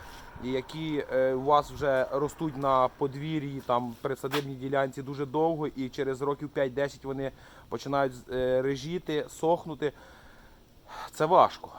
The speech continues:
Реально це важко, і, бо, е, ходиш, дбаєш про них, а потім, е, глина настає, понімаєте? Давайте я зараз вам покажу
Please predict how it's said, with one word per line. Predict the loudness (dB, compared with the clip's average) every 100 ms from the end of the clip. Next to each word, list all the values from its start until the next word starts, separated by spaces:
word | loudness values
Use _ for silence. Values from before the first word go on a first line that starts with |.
| -8
Реально | -2 4 6 4 2
це | -2
важко, | 4 6 4 2 -4
і, | -4 -4
бо, | 0 2 2
е, | -2
ходиш, | 2 2 2 -4 -8 -16
дбаєш | -12 2 6 8 6
про | 0 -2
них, | -2 -4
а | -2 4 6 4
потім, | 2 -2 -4 -8 -10 -10 -2
е, | 0 2 0
глина | 0 0 0 -2
настає, | -4 -2 -2 -2
понімаєте? | -6 -8 -2 -2 -2 -8 -16 -18 -20 -12 2
Давайте | 6 6 6
я | 4 8
зараз | 8 8
вам | 8 6
покажу | 6 8 8 8 4